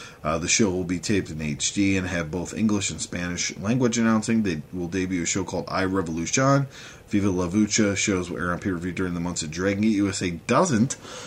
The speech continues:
At one point, the promotion that ended up as Evolve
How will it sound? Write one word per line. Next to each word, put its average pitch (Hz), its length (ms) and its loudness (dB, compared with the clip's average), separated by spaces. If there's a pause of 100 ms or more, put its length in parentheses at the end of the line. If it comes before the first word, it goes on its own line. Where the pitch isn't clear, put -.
(140)
At 113 100 4
one 170 260 4
point, 98 420 2
the 107 80 2
promotion 101 580 2
that 101 180 0 (140)
ended 104 280 4
up 98 220 0 (340)
as 87 240 -4
Evolve 101 760 0